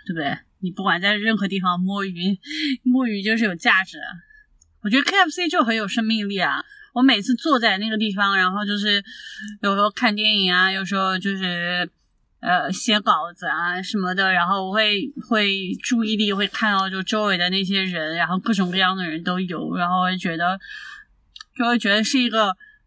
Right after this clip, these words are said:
很鲜活的生活图景嘛。觉得好像在别的地方就很难，很难这么，就是这样子看到，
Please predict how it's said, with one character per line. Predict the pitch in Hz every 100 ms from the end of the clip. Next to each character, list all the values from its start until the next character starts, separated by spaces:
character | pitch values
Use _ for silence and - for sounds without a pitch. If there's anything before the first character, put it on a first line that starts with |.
| _
很 | - 208 190
鲜 | 196 - 277 277
活 | 285 226 196
的 | 208
生 | 202 - 269 269
活 | 240 214
图 | - 196
景 | 190 214 165
嘛。 | 156 160 175 - _ _ - 233 220 208 - - _ _ _ _ _
觉 | 226
得 | 233
好 | 190
像 | 180
在 | 202 214
别 | 214
的 | 196
地 | 202
方 | 214 190
就 | 196
很 | 196 185
难， | 160 160 160 -
很 | 180
难 | 196 170 185
这 | 202
么， | 202 185 156 165 185 _ _ - - - - _ _ _
就 | 196
是 | - 180 139 - 185
这 | 196
样 | 170
子 | 175 190
看 | - 185 180
到， | 180 -